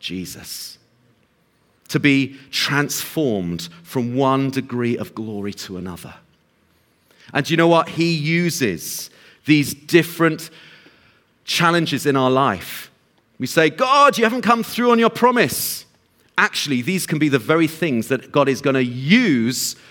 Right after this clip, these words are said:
to fulfill his promise to make you more like his son. It's a bigger understanding of the fulfillment of God's promise. Ultimately, he is wanting to sanctify us, to shape us and prepare us for eternity,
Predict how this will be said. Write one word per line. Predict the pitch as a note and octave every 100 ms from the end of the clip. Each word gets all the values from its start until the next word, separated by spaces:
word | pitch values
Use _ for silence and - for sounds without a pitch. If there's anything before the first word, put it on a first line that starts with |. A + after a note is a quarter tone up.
| _
to | - - B3 A#3
fulfill | - D#3+ - D#3 C3+
his | C3
promise | - C3 G#2 F2+ - - - - _
to | -
make | A#2+ A#2 -
you |
more | G#2+ G#2+
like | G#2 F#2
his | F#2+
son. | - F#2 D2 C#2 _ _ _ _ _ _ _ _ _ _ _ _ _ _ _ _
It's | _ C#3+
a |
bigger | G2 D#3+ E3+
understanding | D#3 D#3 D3+ - C#3+ C#3+ A2 E2 D2 _ _
of | G#2
the | A2+
fulfillment | B2+ A2+ - C#3 C3+ G#2+
of | A2
God's | A#2 A2
promise. | - B2 A2+ E2+ - -
Ultimately, | D3 E3 E3 C3 A2 G#2
he | F#2+ B2+ C3+
is | C3 - - -
wanting | A#2+ C#3+ C#3+ - A2
to | A2+
sanctify | - - C#3 C#3 - - A2 G2
us, | F#2
to | -
shape | A2+ - D3 C#3+ C#3+
us | -
and | A2 -
prepare | B2+ - C#3+ D3
us | G#2+
for | - B2
eternity, | G#2+ - A#2 B2+ G#2+ - C#2+